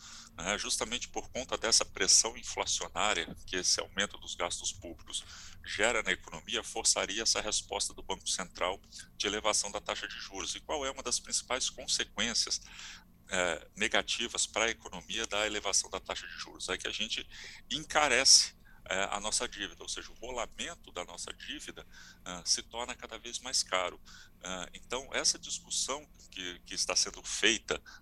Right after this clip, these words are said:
nesse momento que a pec vai ser proposta, de que, ah, a gente precisa ter responsabilidade social, ah, e isso seria uma contraposição à responsabilidade fiscal, na verdade, esses dois aspectos caminham bastante juntos, né?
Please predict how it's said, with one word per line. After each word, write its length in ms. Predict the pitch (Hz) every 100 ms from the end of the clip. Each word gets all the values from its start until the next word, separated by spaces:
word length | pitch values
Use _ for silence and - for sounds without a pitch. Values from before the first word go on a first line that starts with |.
| -
nesse 200 | 87 -
momento 440 | 90 85 92 92 -
que 100 | 82
a 40 |
pec 560 | - 85 85 - 82 78 -
vai 120 | 82
ser 160 | 80 -
proposta, 640 | - - - 104 92 - - - - - -
de 160 | 85
que, 420 | - 95 98 92 - -
ah, 200 | 90 90
a 60 | 82
gente 260 | 78 95 -
precisa 360 | 98 - 95
ter 160 | - 95
responsabilidade 1160 | 98 - 92 - - 98 92 87 87 107 104 90
social, 720 | - - - 78 95 85 82 - - - - 87
ah, 440 | 85 87 78 78 -
e 140 | 87
isso 340 | 98 - 87 80
seria 280 | - 87 92
uma 140 | 92
contraposição 920 | - 117 - 98 98 92 95 - 92
à 20 |
responsabilidade 1040 | 92 95 - 92 - 90 87 85 85 87 -
fiscal, 640 | - 104 - - 120 127
na 100 | 123
verdade, 480 | 131 123 139 143 139 - - -
esses 260 | 123 - -
dois 180 | 135 131
aspectos 520 | 123 - 123 - -
caminham 320 | - 113 120
bastante 440 | 120 113 123 - 113
juntos, 460 | 107 110 - -
né? 140 | 92